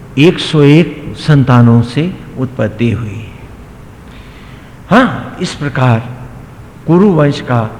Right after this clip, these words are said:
अगला वंश आरंभ हुआ हमारे महाकाव्य में। और इतिहास में भी पात्रों के नाम, क्योंकि वेद व्यास ही रख रहे थे, इसलिए जब जब कोई संतान उत्पन्न होती थी तो भगवान वेद व्यास बुलाए जाते थे।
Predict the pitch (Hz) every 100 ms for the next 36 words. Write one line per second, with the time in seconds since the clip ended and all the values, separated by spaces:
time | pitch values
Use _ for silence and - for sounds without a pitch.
0 | - - 147 156 170 151 151 156 - -
1 | 127 120 151 131 117 123 120 120 - -
2 | - - 156 202 226 202 160 170 165 165
3 | 143 139 127 110 - - - - - -
4 | - - - 135 151 135 147 143 170 208
5 | - 170 160 127 156 165 147 127 143 156
6 | 147 123 110 104 101 113 - - - -
7 | - - 160 160 180 151 151 123 143 156
8 | 143 135 226 240 160 165 135 143 139 123
9 | 104 - - - - - - - - -
10 | - 143 170 190 185 165 175 156 220 -
11 | 185 180 180 165 156 156 185 160 - 151
12 | 139 123 151 135 127 123 123 - - -
13 | 156 151 131 151 170 180 170 170 165 147
14 | 202 165 165 156 143 127 120 131 120 107
15 | 110